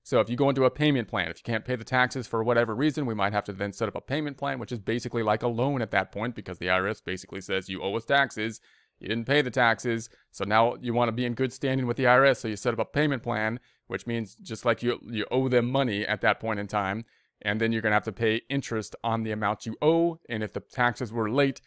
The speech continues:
then you ha-, you might have penalties on it. Now, it can be a little bit confusing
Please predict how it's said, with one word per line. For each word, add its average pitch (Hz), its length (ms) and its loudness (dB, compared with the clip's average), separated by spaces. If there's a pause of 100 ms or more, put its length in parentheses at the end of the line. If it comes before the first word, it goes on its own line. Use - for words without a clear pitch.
(220)
then 113 180 0
you 113 120 0
ha-, 117 180 2
you 127 100 -4
might 107 160 4
have 101 180 2
penalties 117 420 -4
on 90 180 -8
it. 71 80 -14
Now, 95 160 -4
it 101 100 -6
can 127 120 -4
be 123 80 0
a 120 60 4
little 131 140 2
bit 120 180 -2
confusing 123 680 -2